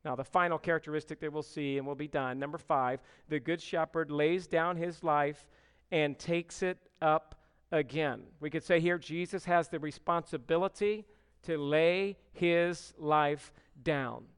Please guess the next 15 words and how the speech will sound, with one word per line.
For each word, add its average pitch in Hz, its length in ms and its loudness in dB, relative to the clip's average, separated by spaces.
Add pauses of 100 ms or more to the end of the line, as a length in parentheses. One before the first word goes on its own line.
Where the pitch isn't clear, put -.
(140)
Verse 147 200 -4
seventeen, 170 560 0
"For 165 100 -4
this 160 240 -2
reason 180 300 -2
the 165 80 -2
Father 165 340 2
loves 175 300 2
me, 196 320 -4 (320)
because 170 280 4
I 160 120 6
lay 165 200 6
down 180 240 4
my 165 180 4
life 175 520 2